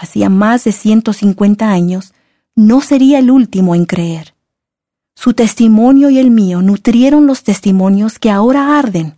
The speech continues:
en el corazón de nuestros hijos, del mismo modo que los testimonios de Jared, de Cornelia y de Sara nutrieron el testimonio de miles de sus descendientes. Olvidándonos de las fotografías,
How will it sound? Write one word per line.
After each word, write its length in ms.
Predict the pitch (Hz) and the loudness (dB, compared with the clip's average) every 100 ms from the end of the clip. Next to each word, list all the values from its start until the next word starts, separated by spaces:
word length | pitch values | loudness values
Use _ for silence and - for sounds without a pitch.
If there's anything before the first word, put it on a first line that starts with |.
| _ | _
en 100 | 214 | -2
el 120 | 196 | -2
corazón 500 | 190 185 175 - 208 | -4 -6 -6 -2 0
de 100 | 214 | 0
nuestros 460 | 202 180 - 190 - | -2 -4 -8 -10 -4
hijos, 480 | 202 - 170 - _ _ _ _ _ _ _ _ _ | -6 -6 -12 -14 _ _ _ _ _ _ _ _ _
del 220 | - 254 277 | 0 2 4
mismo 320 | 311 302 294 | 2 2 2
modo 380 | 240 202 202 202 | 2 0 -2 -4
que 100 | 202 | -4
los 180 | 185 | -4
testimonios 640 | - 190 208 196 220 226 220 | -4 -4 0 0 2 0 0
de 80 | 185 | -4
Jared, 420 | 185 190 226 247 _ _ _ _ - | -2 -2 -2 -2 _ _ _ _ -4
de 120 | 208 | -4
Cornelia 680 | 220 202 208 226 247 247 247 | -2 0 0 2 0 0 0
y 60 | |
de 120 | 233 220 | -2 -2
Sara 500 | - 247 196 175 170 _ _ _ | -2 -2 0 -2 -6 _ _ _
nutrieron 580 | 247 254 277 269 302 294 | 0 2 2 2 4 2
el 100 | 247 | 0
testimonio 640 | 226 - 220 220 240 240 | -4 -2 0 2 2 0
de 100 | 220 | 2
miles 560 | 214 220 277 247 175 - | 2 4 4 2 -2 -6
de 100 | 185 | -6
sus 200 | 190 180 | -6 -6
descendientes. 880 | 180 185 185 180 165 156 170 - - _ _ _ _ _ _ _ | -4 -2 -2 -4 -8 -12 -18 -20 -20 _ _ _ _ _ _ _
Olvidándonos 760 | - 240 262 269 311 330 302 254 | -2 0 2 2 2 2 2 0
de 80 | 220 | -2
las 200 | 196 - | -6 -6
fotografías, 840 | 185 170 170 165 190 196 190 190 | -6 -4 -4 -6 -6 -6 -6 -10